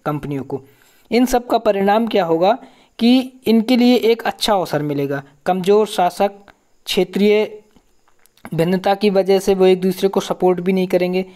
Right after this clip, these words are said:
यानी राजनीतिक रूप से वो सक्षम भी नहीं है, एक दूसरे को सपोर्ट भी नहीं करते, आपसी ईर्ष्या भी रखते हैं और लालची भी है। तो इसका फ़ायदा उठाएंगे अंग्रेज और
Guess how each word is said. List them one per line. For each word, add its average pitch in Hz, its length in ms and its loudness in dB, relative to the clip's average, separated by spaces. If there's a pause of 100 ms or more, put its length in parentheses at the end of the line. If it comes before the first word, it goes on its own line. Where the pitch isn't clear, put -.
(160)
यानी 185 180 2
राजनीतिक 185 720 0 (340)
रूप 190 200 2
से 254 240 0 (260)
वो 226 280 0
सक्षम 202 460 -4
भी 208 120 2
नहीं 208 180 4
है, 220 120 2
एक 180 220 0
दूसरे 196 280 0
को 196 140 0
सपोर्ट 190 360 -2
भी 196 140 0
नहीं 208 120 2
करते, 208 320 0
आपसी 185 340 0
ईर्ष्या 185 380 0
भी 208 160 0
रखते 208 300 -2
हैं 214 120 0
और 196 220 0
लालची 170 420 0
भी 196 160 0
है। 208 100 0 (360)
तो 196 60 0
इसका 202 340 0
फ़ायदा 202 420 -2
उठाएंगे 190 420 0
अंग्रेज 190 480 0 (280)
और 233 300 0